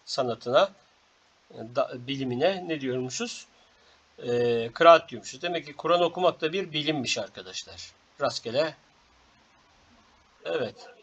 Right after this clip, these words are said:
Fıkıh, İslam hukukuna denir.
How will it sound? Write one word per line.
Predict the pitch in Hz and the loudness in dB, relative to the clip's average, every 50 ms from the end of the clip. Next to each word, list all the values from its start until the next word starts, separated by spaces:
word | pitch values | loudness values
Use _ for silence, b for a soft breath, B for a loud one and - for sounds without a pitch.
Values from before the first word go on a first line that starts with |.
| - - - - - - - - _ _ _ _ - - - _ _ _ _ _ _ _ - | -20 -20 -20 -20 -20 -20 -20 -20 _ _ _ _ -20 -20 -20 _ _ _ _ _ _ _ -10
Fıkıh, | - 175 170 208 226 247 254 240 - - _ _ _ _ _ _ _ _ _ _ _ _ _ _ _ _ _ - | -8 -2 6 10 12 12 12 10 4 -8 _ _ _ _ _ _ _ _ _ _ _ _ _ _ _ _ _ -10
İslam | 202 202 - - 226 220 214 | -8 -8 0 4 4 4 4
hukukuna | 208 202 - 190 170 - 180 170 165 151 | 2 -2 -2 -4 -4 -2 -2 -2 0 0
denir. | 139 143 151 190 226 220 - | 0 0 0 -2 -2 -4 -8